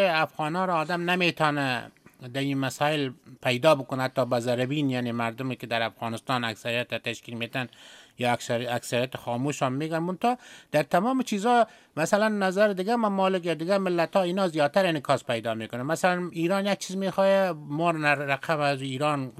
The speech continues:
گپ می‌زنیم یک قسمت ما. پاکستان یک چیز دیگه می‌خواه، نظر مسکو یک چیز دیگه یا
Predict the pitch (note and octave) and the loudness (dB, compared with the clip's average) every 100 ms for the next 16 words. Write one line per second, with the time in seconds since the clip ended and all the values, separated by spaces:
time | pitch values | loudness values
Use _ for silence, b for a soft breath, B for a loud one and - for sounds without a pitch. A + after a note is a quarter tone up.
0 | B2 B2 A#2+ A2+ A2+ A2+ A2 - - A2 | -2 -2 -2 -4 -4 -4 -4 -6 -8 -10
1 | - A2+ A#2+ C3+ C3+ D#3 - F#3+ F#3 F3+ | -8 -8 -6 -6 -4 -4 -4 -4 -2 -4
2 | F3 F3+ F#3 F#3 F#3 F#3+ B B B B | -4 -2 -2 -2 0 -2 B B B B
3 | C3+ C#3+ E3 D3+ C#3 D3+ - F#3 F3 - | -4 2 2 2 2 0 0 0 0 -2
4 | F3 E3+ E3+ D#3+ C3+ | -6 -2 2 2 2